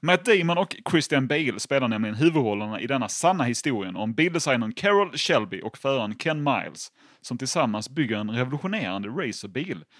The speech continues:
för att utmana Ferrari under tjugofyra timmarsloppet i Le Mans nineteen sixty-six. Säger vi det så har vi korrigerat oss och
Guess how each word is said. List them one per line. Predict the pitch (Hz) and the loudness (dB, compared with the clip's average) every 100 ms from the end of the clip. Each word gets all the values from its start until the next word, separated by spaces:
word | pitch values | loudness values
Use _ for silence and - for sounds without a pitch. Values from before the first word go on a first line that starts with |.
| _ - | _ -8
för | 139 | -4
att | |
utmana | 139 151 147 110 101 | -2 -2 0 0 -2
Ferrari | 123 139 98 98 | -4 -2 -2 -2
under | - 101 101 | -6 -6 -6
tjugofyra | - 143 190 202 | -4 -4 0 0
timmarsloppet | 165 113 101 110 98 101 | 0 -2 -4 -6 -6 -6
i | 143 160 - | -6 -8 -6
Le | 196 | -2
Mans | 202 123 104 - _ _ | 2 0 -2 -10 _ _
nineteen | 113 185 196 208 196 | -6 -4 -4 -6 -6
sixty-six. | - 220 - 208 - - - - - _ _ - | -6 -8 -8 -8 -8 -8 -14 -16 -20 _ _ -10
Säger | - 170 | -6 -2
vi | |
det | 185 101 | 0 -2
så | 120 | -4
har | |
vi | 123 127 | -6 -6
korrigerat | - 143 139 156 92 98 - | -4 -4 -2 0 0 -4 -8
oss | 98 - | -10 -10
och | 101 | -14